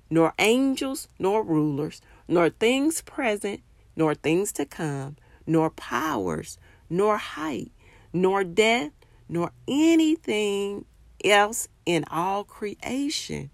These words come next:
will be able to separate us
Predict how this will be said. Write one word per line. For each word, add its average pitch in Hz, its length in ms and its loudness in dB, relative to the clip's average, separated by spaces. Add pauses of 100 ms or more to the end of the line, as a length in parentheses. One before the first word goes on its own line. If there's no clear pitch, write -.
(420)
will 170 180 2
be 208 260 -4
able 202 320 -4
to - 280 -14
separate 185 920 -2
us 156 260 -6